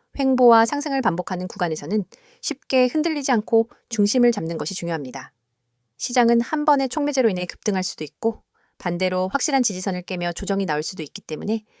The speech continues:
시그널 포착이 중요하죠. 보다 구체적인 진입 가격, 목표가, 손절가에 대한 내용은 이 영상에서 일괄적으로 말씀드릴 수는 없습니다. 왜냐하면 시드 크기, 매매 스타일,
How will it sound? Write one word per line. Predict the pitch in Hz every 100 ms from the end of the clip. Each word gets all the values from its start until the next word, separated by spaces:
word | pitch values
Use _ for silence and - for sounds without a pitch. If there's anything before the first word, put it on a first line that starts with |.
| _
시그널 | - 262 269 254
포착이 | 254 - 233
중요하죠. | 214 170 147 127 127 127 _ _ _ _
보다 | - 202 202
구체적인 | 196 - 240 220 226
진입 | - 180 175
가격, | 151 151 202 - _ _
목표가, | - - 202 - - 226 226
손절가에 | - - 262 269 247 240
대한 | 220 196
내용은 | 175 151 165 214 - _ _
이 | 196
영상에서 | 175 165 196 180 185
일괄적으로 | 180 226 220 208
말씀드릴 | 175 143 165 156
수는 | - 165
없습니다. | 160 - 135 123 127 - _ _ _ _
왜냐하면 | 160 160 170 160 151 196 151 _ _ -
시드 | - 254
크기, | 247 220 156 165 220 _ _
매매 | 165 165
스타일, | 180 240 147 139 185